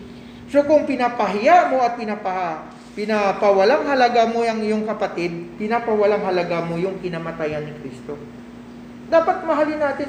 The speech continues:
ang ating mga kapatiran dahil lahat tayo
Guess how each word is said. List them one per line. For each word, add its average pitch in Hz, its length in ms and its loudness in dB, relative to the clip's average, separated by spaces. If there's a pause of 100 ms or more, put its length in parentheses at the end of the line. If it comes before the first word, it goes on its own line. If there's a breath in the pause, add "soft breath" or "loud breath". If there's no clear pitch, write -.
ang 254 60 -6 (100)
ating 233 160 -8
mga 233 240 -8
kapatiran 185 640 -6 (220)
dahil 185 320 2
lahat 196 320 -2
tayo 151 400 0